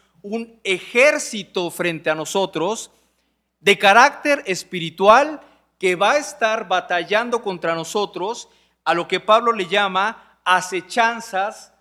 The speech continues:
del diablo. Si esto no nos empieza a introducir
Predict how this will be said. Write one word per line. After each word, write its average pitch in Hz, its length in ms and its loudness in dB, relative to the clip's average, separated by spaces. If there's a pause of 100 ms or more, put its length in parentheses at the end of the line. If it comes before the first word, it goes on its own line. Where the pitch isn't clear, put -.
(140)
del 170 280 -8
diablo. 202 560 -2 (1900)
Si 214 220 -2
esto 302 260 -4
no 262 120 -2
nos 269 200 -4
empieza 208 380 -6
a - 20 -2
introducir 185 880 -6